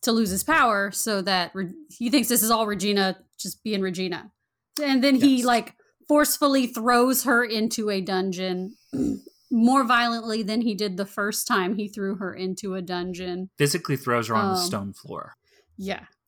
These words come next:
Speaker 1: Uh,
Speaker 2: Yeah.
Speaker 1: and it made me mad.
Speaker 2: Yeah.
Speaker 1: And then he destroys his whole house.
Speaker 2: Yeah. Um, now, the scene of him destroying his house is intercut with a scene that I'll point out when we get back to, when we get to the present.
Speaker 1: Yeah.
Speaker 2: Um, and I thought that that was very well done.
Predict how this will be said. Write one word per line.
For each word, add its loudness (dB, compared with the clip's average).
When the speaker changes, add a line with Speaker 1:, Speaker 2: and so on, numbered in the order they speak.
Speaker 1:
Uh, -4
Speaker 2:
Yeah. -18
Speaker 1:
and -4
it -4
made -6
me -2
mad. -8
Speaker 2:
Yeah. -18
Speaker 1:
And 2
then 4
he 4
destroys -2
his -6
whole -6
house. -16
Speaker 2:
Yeah. -4
Um, -4
now, 2
the -4
scene -2
of -4
him -2
destroying -2
his -8
house 0
is -6
intercut -8
with -8
a -6
scene -6
that -10
I'll -6
point -6
out -4
when -10
we -8
get -8
back -6
to, -8
when -8
we -8
get -10
to -6
the 2
present. 4
Speaker 1:
Yeah. 2
Speaker 2:
Um, 2
and 2
I 2
thought 0
that -2
that 0
was -6
very -4
well -10
done. -8